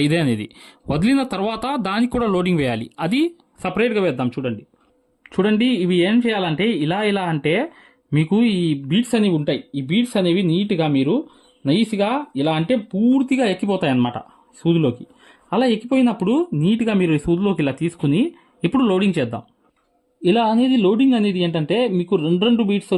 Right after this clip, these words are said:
చేస్తే మంచిది, నీట్‌గా ఉంటుంది. కాదు మేము మూడు మూడు చేయాలంటే కొంచెం క్రాస్ అనేది ఎక్కువ వేసుకోవాలి. క్రాస్ అనేది కొంచెం ఎక్కువగా పెంచుకోవాలి, ఇలా లాంగ్గా పెంచుకోవాల్సి వచ్చింది. అంతే,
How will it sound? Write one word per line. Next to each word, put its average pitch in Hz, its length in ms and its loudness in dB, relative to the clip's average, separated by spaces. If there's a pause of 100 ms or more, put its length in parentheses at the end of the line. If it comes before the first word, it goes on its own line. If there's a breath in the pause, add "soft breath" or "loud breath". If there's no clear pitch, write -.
చేస్తే 170 260 0 (200)
మంచిది, 170 320 0 (300)
నీట్‌గా 185 320 2
ఉంటుంది. 127 280 0 (580 loud breath)
కాదు 208 240 2 (100)
మేము 190 220 2
మూడు 208 200 4
మూడు 226 200 2
చేయాలంటే 180 440 0
కొంచెం 196 280 0
క్రాస్ 196 340 2
అనేది 214 260 0
ఎక్కువ 196 260 -2
వేసుకోవాలి. 123 400 -2 (200)
క్రాస్ 165 300 0
అనేది 170 280 0 (500 loud breath)
కొంచెం 196 240 2 (120)
ఎక్కువగా 226 380 2
పెంచుకోవాలి, 170 460 2
ఇలా 120 160 0
లాంగ్గా 175 360 2
పెంచుకోవాల్సి 143 440 -2
వచ్చింది. - 280 -8 (640 loud breath)
అంతే, 123 180 0